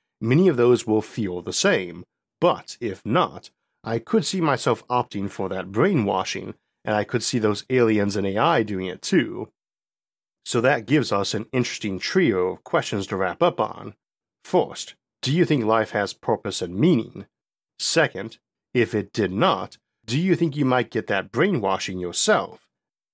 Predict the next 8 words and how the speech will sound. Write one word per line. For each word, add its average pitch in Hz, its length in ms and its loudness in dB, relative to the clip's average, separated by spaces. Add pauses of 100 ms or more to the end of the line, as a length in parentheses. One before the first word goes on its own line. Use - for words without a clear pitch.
And 107 280 0
lastly, 107 680 -4 (400)
do 120 140 -2
you 131 160 0
think 202 320 -2
you 143 80 2
might 120 280 2
have 110 220 0